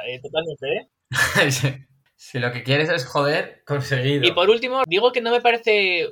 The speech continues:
Speaker 1: no me ha parecido o no le he sentido como una peli de Marvel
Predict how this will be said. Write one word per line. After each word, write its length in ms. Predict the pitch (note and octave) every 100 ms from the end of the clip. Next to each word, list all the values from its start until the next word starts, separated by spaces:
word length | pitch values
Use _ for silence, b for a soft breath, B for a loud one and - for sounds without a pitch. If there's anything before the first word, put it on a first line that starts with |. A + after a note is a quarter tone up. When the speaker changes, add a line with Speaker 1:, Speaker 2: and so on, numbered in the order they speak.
| _
Speaker 1:
no 160 | E3+ F#3+
me 80 | A3
ha 60 |
parecido 500 | G#3 F#3+ G#3+ G3+ E3
o 300 | G3+ - D3
no 100 | E3+
le 60 | G3+
he 40 |
sentido 360 | G#3 F#3+ A3 E3+
como 160 | D#3+
una 200 | F3 F#3
peli 200 | A#3 G#3+
de 100 | F#3+
Marvel 540 | F3+ G#3+ G3 F3+ G#3+